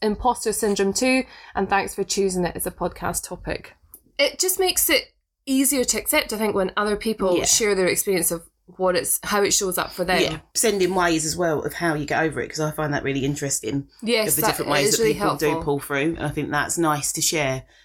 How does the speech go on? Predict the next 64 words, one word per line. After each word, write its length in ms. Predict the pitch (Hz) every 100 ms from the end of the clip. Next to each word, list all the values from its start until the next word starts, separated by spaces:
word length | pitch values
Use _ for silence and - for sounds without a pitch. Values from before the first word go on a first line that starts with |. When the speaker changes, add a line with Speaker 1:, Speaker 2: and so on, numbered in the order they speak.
| _ _ -
Speaker 2:
as 160 | 139
well. 220 | 139 139 156
Speaker 1:
Well 260 | 190 240 254
done 260 | 247 233
for 120 | 214
setting 260 | 208 226 196
up 160 | - -
the 60 |
podcast 360 | 208 - 170 -
page 200 | 165 156
last 200 | 160 156
week, 220 | 175 -
because 340 | 190 185 233 -
why 140 | 285
have 120 | 622 622
we 100 | 554 494
not 80 | -
already 320 | 349 392 339
done 200 | 330 466 370
it? 160 | 156 - - -
Speaker 2:
I 80 | 302
don't 380 | - 339 392
know. 160 | 285 330
I, 160 | - 262 - -
I 120 | 294
honestly, 300 | 359 392 214
I 40 | 185
don't 160 | 190
know. 220 | 220 185 160
It 160 | 220 226
came 320 | 233 277 277
to 100 | 233
me 120 | 214 190
in 80 |
the 80 | 180
night, 320 | 185 170 151
as 140 | - 165
most 460 | 165 165 - - -
things 300 | 160 156 147
do, 240 | 180 151 123
and 80 | 143
I 80 | 143
was 100 | 180
Speaker 1:
Mm-hmm. 60 | 170
Speaker 2:
just 160 | 160
sitting 260 | 160 - 143
there 160 | 131 131
like, 200 | 139 -
"Why 280 | - 139 160
have 120 | 214
we 60 | 254
not 140 | 226
got 180 | - 180
a 40 |
Facebook 340 | 190 190 180 175
page?" 400 | 185 208 240 -
Speaker 1:
Yeah. 320 | 185 175 160 214
Speaker 2:
No. 100 | 277
Speaker 1:
So 60 |
can 160 | 269 311
we 120 | 302
ask 320 | 311 330 -
you 120 | 294 269
all 380 | 233 208 196